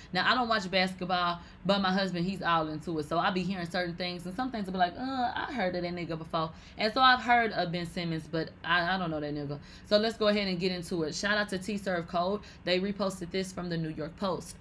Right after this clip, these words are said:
So Ben Simmons' sister accuses their half-brother of molestation and shocking family drama.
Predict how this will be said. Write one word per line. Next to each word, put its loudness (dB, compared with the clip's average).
So 4
Ben 0
Simmons' -4
sister -4
accuses -2
their 0
half-brother 2
of -2
molestation -2
and -4
shocking -4
family -4
drama. -4